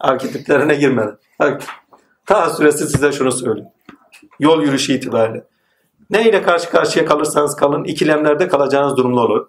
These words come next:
Bazen kendilerimize ait, kendimize ait tercihlerimiz vardır, yol yürürüz. Ama öyle bir deme gelirsiniz ki çelişkilerde kaldığınız durumlarla karşı karşıya kalırsınız. Haktan sakın taviziniz olmasın.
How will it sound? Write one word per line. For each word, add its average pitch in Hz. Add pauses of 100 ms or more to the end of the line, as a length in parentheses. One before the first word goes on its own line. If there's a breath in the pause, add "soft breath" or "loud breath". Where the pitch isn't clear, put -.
Bazen 190
kendilerimize 170
ait, 170
kendimize 160
ait 160
tercihlerimiz 147
vardır, 160
yol 165
yürürüz. 127 (300 loud breath)
Ama 143
öyle 143
bir 185
deme 151
gelirsiniz 196
ki 202
çelişkilerde 165
kaldığınız 151
durumlarla 147
karşı 131
karşıya 123
kalırsınız. - (380 soft breath)
Haktan 175
sakın 180
taviziniz 143 (120)
olmasın. 185